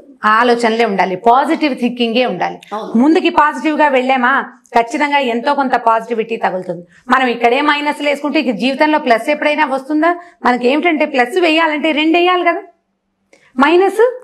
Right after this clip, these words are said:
Speaker 2: ఒకటి.
Speaker 1: ఒకదాంతో సరిపోతుంది. నువ్వు రెండు వేయి, రెండు వేయి, ఒకటెందుకు వేస్తావు? రెండు వేస్తే ముందుకెళ్తాం కదా,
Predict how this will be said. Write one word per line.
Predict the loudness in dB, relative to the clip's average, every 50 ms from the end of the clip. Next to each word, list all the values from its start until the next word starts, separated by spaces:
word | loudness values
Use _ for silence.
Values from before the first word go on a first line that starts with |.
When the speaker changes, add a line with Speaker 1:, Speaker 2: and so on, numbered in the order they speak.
| -12 -8
Speaker 2:
ఒకటి. | -6 -4 0 0
Speaker 1:
ఒకదాంతో | 2 2 2 2 2 2 0 2 0 0 0
సరిపోతుంది. | 2 0 0 0 -2 -4 -4 -4 -8 -8 -8 -10 -14 _ _ _ -4 -2
నువ్వు | 0 0 2
రెండు | 0 0 0 0 0 2
వేయి, | 2 2 2 2 2 2 0 -2 -4 -6 -10 -14 -16 -18 _ _ _ _ _ -6
రెండు | 0 0 2 2 2 2 2 2
వేయి, | 2 2 0 0 -2 -4 -2
ఒకటెందుకు | -2 -2 -2 0 0 0 0 0 0 0
వేస్తావు? | -2 -2 -2 -2 -2 0 0 0 0 -2 -4 -8 -12 -12 -12 -12 -8 -2
రెండు | 0 2 2 2 2 2 0
వేస్తే | 0 2 2 2
ముందుకెళ్తాం | 4 4 4 4 2 0 0 -2 -4 -4 -4
కదా, | -6 -6 -6 -8